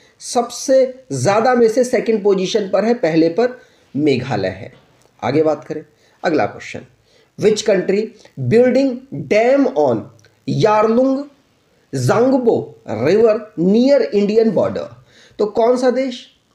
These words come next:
भारतीय सीमा के पास Yarlung Zangbo नदी पर बांध बना रहा है? आंसर होगा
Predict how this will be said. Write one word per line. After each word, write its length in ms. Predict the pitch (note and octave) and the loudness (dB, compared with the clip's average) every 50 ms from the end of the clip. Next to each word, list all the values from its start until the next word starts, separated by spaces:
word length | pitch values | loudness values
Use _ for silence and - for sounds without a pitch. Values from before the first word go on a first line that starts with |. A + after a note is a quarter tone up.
| _ - | _ -14
भारतीय 760 | D3 C#3 C#3 - G#3 G3+ G#3 A3+ A3+ A#3+ - - C#4 D#4 D4 | -10 -10 -8 -4 -2 -2 0 0 0 -2 -2 -2 0 0 0
सीमा 420 | D4 - - A3+ G#3+ A#3 A#3 A#3+ | -2 -4 -6 -2 -2 0 0 0
के 160 | A#3+ A#3+ B3+ | 0 0 -2
पास 440 | B3 B3 A3+ G#3+ A#3 A#3+ - - - _ _ _ _ _ - D#3 | -2 0 -2 -4 -4 -6 -8 -14 -20 _ _ _ _ _ -8 -6
Yarlung 680 | D3+ D3+ G3 G3 G3+ G#3 A3 A#3 B3 C#4 C4+ C#4 C#4 | 0 2 2 2 2 2 2 2 2 2 2 2 2
Zangbo 760 | C#4+ G3+ C#3+ A#2+ - F#3+ F#3+ G#3+ A#3+ B3 C4 A3 A#3+ B3 C4+ | 0 -2 -4 -4 -2 0 2 2 2 2 2 4 4 4 4
नदी 320 | C4 A#3+ G#3 F3 D#3+ G3+ G3+ | 4 2 2 2 0 -2 -2
पर 180 | - - A3 A#3 A#3 - - _ _ _ _ _ _ _ _ - F#3 | 0 0 0 0 -2 -8 -20 _ _ _ _ _ _ _ _ -8 -2
बांध 260 | F#3+ E3+ F3 F3 - | -2 0 0 0 0
बना 280 | - C3+ A#2+ A2+ G2 | 0 2 0 0 0
रहा 240 | F#2+ F#2 - - F#2+ | 0 -2 -2 -6 -10
है? 280 | - - - E2+ - - _ _ _ _ _ _ _ _ _ _ _ _ _ _ - - | -10 -10 -14 -20 -20 -20 _ _ _ _ _ _ _ _ _ _ _ _ _ _ -12 -6
आंसर 320 | B2 B2 A#2+ A#2+ E3+ E3+ | -6 -4 -4 -2 -4 -4
होगा 400 | D#3+ E3+ E3+ - - - _ _ | -4 -4 -8 -8 -10 -18 _ _